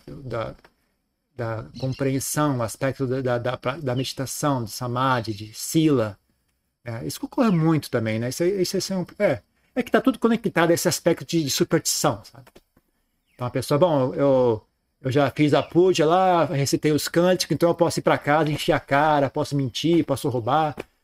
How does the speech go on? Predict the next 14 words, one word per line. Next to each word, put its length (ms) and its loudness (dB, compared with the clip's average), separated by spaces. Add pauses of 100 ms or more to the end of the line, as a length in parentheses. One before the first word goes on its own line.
(240)
porque 220 0
aí 120 4
depois 280 2
no 60 -2
dia 100 4
seguinte 260 0
eu 60 2
vou 140 4
lá 260 4
e 60 -2
faço, 420 -4
faço 280 -4
essa 120 -6
cerimônia, 800 0